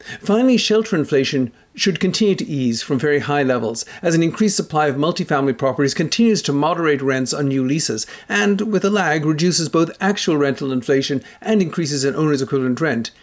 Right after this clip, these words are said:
in the government C P I data. Meanwhile, inflation expectations have moderated. The May Philly Fed survey of professional forecasters implied an expected average C P I inflation rate between now and twenty twenty-seven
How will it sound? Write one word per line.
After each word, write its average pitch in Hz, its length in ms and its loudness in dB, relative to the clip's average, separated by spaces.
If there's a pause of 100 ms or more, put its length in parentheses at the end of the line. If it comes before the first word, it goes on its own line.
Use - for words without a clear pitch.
(180)
in 160 80 2
the 147 80 2
government 135 360 0
C 120 160 -2
P 123 160 -4
I 113 120 -4
data. 113 340 -8 (880)
Meanwhile, 208 560 4
inflation 190 400 0
expectations 180 580 0
have 170 120 0
moderated. 175 560 -2 (360)
The 185 200 0
May 214 320 4
Philly 208 260 2
Fed 196 260 0
survey 143 360 0
of 131 100 -2
professional 160 420 -2
forecasters 165 640 0
implied 180 380 0
an 180 100 0
expected 175 560 -2
average 175 340 -2
C 170 180 0
P 196 120 0
I 185 120 2
inflation 147 400 0
rate 139 180 0
between 147 320 -2
now 135 300 0
and 127 120 -2
twenty 143 200 0
twenty-seven 147 600 -2